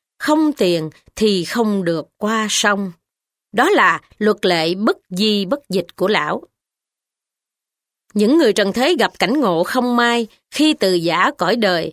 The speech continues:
không có thân nhân làm đầy đủ nghi lễ mai táng, trong đó có việc phải bỏ vào miệng người chết một đồng tiền thì thật là bất hạnh. Vong hồn đó không qua được sông Styx hoặc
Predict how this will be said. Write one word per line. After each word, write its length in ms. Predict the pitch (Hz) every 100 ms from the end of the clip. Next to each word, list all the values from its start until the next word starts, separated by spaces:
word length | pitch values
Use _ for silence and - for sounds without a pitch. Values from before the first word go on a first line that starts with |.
| _ -
không 260 | 302 311
có 100 | 339
thân 240 | 349 269 269
nhân 260 | 262 262
làm 360 | 214 175 160 160
đầy 320 | 165 160 156
đủ 340 | 151 147 220 302
nghi 200 | 240 233
lễ 200 | 208 160
mai 240 | 208 240 220
táng, 400 | 196 196 247 339 _ - -
trong 180 | 208 202
đó 100 | 208
có 160 | 226 240
việc 260 | 196 165
phải 120 | - 214
bỏ 280 | 175 165
vào 160 | 254 208
miệng 280 | 175 160 180
người 220 | 185 165 -
chết 240 | 254 392
một 140 | 190 -
đồng 220 | 170 165
tiền 340 | 185 170 156
thì 420 | - 175 151 147 147 _ _ -
thật 320 | 202 - -
là 280 | 180 160 139
bất 220 | 185 311
hạnh. 320 | 185 151 151 202 _ _ _ _ _ _ _ _ _ _
Vong 200 | 226 285
hồn 200 | 269 190
đó 200 | 196 254
không 300 | 349 311 294
qua 100 | 277
được 260 | 240 185 -
sông 200 | - 254
Styx 260 | - 330 349 _ _ -
hoặc 160 | 185